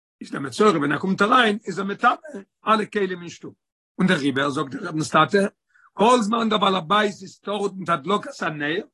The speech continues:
דער פאר נישט פון הדלקת הנר, כל זמן, עס וואר, עס וואר נאר מיט אונדז אין דער ליכט, וואס הדלקת הנר, לאש פון, פון רבי נתניה, הדלקת הנר,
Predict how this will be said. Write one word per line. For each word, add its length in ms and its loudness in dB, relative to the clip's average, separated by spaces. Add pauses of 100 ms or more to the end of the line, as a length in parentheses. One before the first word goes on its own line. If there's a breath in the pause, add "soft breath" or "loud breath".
(260)
דער 100 -16
פאר 140 2
נישט 220 0
פון 120 -2
הדלקת 460 -2
הנר, 300 -2 (380 soft breath)
כל 280 4
זמן, 200 -2
עס 120 -8
וואר, 280 -6
עס 200 -8
וואר 120 2
נאר 100 2
מיט 180 -2
אונדז 220 -2
אין 140 -4
דער 120 4
ליכט, 600 6 (360)
וואס 180 2
הדלקת 600 2
הנר, 460 0 (160)
לאש 260 -8
פון, 160 -10 (200)
פון 120 -6
רבי 200 0
נתניה, 280 2 (440)
הדלקת 540 0
הנר, 480 2